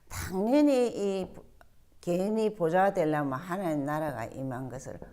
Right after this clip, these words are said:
확신 가져야 돼요. 하나님 나라에 임했다는 말은 예수 그리스도가 이미 심령에 내 안에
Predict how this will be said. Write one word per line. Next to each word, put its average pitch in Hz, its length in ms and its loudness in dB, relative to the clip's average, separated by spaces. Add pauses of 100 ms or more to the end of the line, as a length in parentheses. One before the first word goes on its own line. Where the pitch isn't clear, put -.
(140)
확신 160 360 -6
가져야 147 300 -6
돼요. - 400 -14 (2250)
하나님 277 320 -2
나라에 226 300 4
임했다는 190 520 2
말은 165 400 2
예수 143 300 -4
그리스도가 170 1000 -4
이미 170 220 -2
심령에 160 580 -4
내 135 140 -6
안에 160 300 -4